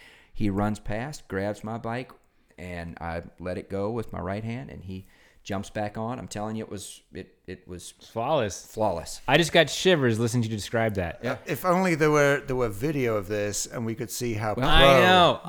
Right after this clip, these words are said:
Speaker 3: this
Speaker 2: I
Speaker 3: was.
Speaker 2: wish. Wait, but Matt, can you guess what happened during that bike change? What did I do?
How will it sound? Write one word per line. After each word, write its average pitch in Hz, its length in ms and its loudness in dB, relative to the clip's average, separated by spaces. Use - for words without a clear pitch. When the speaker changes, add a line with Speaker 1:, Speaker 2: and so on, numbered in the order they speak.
Speaker 3:
this 143 100 4
Speaker 2:
I - 20 4
Speaker 3:
was. 127 300 4
Speaker 2:
wish. - 20 -12
Wait, 160 220 2
but 143 100 0
Matt, 151 300 0
can 165 120 -2
you 185 80 0
guess 147 420 0
what 147 180 2
happened 139 640 -2
during 135 360 0
that 120 320 -2
bike 113 240 -2
change? 87 340 -6
What 101 300 -4
did 107 100 -4
I 107 140 -2
do? 87 360 -6